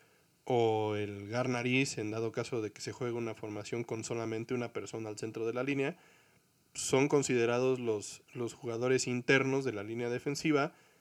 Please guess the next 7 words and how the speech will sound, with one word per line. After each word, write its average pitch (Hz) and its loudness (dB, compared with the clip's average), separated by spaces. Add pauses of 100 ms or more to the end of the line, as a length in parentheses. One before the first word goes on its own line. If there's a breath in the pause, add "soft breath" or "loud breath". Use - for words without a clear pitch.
(400 soft breath)
y 139 6
las 135 2
alas 147 6
defensivas 151 4 (140)
son 127 2
considerados 120 0 (520 soft breath)
los 113 0